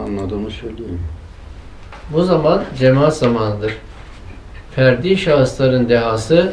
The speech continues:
Speaker 2: ne kadar harika da olsalar, cemaatin, cemaatin şahs-ı manevisinden gelen dehasına karşı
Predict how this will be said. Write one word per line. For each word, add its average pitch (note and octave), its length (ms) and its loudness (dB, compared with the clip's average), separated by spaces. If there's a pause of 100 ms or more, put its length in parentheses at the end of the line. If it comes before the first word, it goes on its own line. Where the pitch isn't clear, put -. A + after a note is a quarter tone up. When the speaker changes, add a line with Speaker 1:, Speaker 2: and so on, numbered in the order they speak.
(140)
Speaker 2:
ne E3 180 4
kadar C#3 360 4
harika B2 540 2
da B2 120 6
olsalar, A#2 580 2 (500)
cemaatin, B2+ 640 2 (160)
cemaatin B2+ 680 2 (400)
şahs-ı F3+ 380 0
manevisinden C3 840 4
gelen B2 400 4
dehasına B2 600 2
karşı G3 460 2